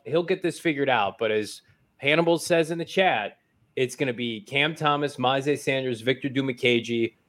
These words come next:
Dennis Gardeck, and Marcus Golden. There's your five outside linebackers. I think that position group is set. Uh, I think they'd be crazy to cut Victor Dimukeje now unless they've got somebody else in mind. To me, you,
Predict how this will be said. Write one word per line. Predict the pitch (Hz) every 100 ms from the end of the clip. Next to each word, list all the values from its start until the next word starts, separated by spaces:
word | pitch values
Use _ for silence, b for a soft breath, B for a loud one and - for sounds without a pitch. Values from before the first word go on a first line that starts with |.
| -
Dennis | 135 139 131
Gardeck, | 139 123 120 113 110 - - _ _ 120
and | 113
Marcus | 113 113 113 -
Golden. | 107 92 - -
There's | 135 143
your | 165
five | 151 - 165 156 147 143 143
outside | 139 139 151 131
linebackers. | 123 127 127 127 131 120
I | 117 127
think | 151 123
that | 113 -
position | 113 - 127
group | 110 101
is | 101
set. | - 139 135 139 b b b b b -
Uh, | 117 110 -
I | 135
think | 151
they'd | 135
be | 113 104
crazy | - 156 147 127
to | 113
cut | 131 113
Victor | 127 123
Dimukeje | 113 107 101 143 143 123
now | 110 107 107
unless | 110 117 110 123 117
they've | 131 117
got | 117 113
somebody | - 123 113
else | 117 113
in | 117
mind. | 110 107 98 _ _ _ -
To | 147
me, | 156
you, | 165 143